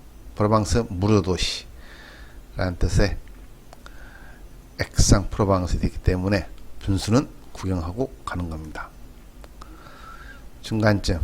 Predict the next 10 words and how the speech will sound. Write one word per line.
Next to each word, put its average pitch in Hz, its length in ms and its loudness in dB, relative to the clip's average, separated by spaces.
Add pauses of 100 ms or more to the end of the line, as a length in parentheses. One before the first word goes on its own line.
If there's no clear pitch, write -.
메인 101 240 2
스트리트 - 460 8
한가운데 101 760 -2
있는 107 300 2 (1000)
분수 - 300 -6
하나만 127 400 2
더 92 120 6
보겠습니다. 87 640 4 (1500)
신기하게 117 500 4
생겨서 98 480 8